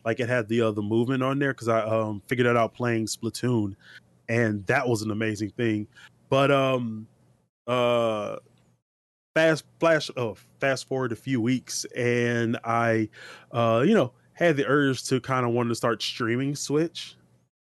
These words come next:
uh, Switch games. So I began the hunt again to look online to see if I could actually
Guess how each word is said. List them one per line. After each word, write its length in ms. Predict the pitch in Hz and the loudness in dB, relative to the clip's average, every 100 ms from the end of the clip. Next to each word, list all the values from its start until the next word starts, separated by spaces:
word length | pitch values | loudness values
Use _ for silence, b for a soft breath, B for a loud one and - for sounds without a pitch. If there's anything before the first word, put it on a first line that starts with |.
| _ - | _ -4
uh, 160 | 123 117 | 0 0
Switch 260 | - 147 | 0 0
games. 480 | - 139 147 147 - - - _ - | 0 0 0 -2 -8 -16 -20 _ -10
So 680 | - 127 120 117 117 117 - | -2 0 0 0 -2 -4 -4
I 240 | 113 120 | -2 -2
began 380 | 113 110 120 120 | -2 -2 0 0
the 100 | 110 | -4
hunt 300 | 104 127 - | -4 -4 -4
again 240 | 113 117 | -2 -2
to 60 | 110 | 0
look 200 | 110 113 | -2 -2
online 380 | 110 107 107 113 | -2 -2 -4 -4
to 60 | |
see 180 | 104 123 | -4 -2
if 100 | 110 | 0
I 140 | 110 | 0
could 160 | 110 107 | 0 -4
actually 440 | 104 104 - 110 | -4 -6 -4 -4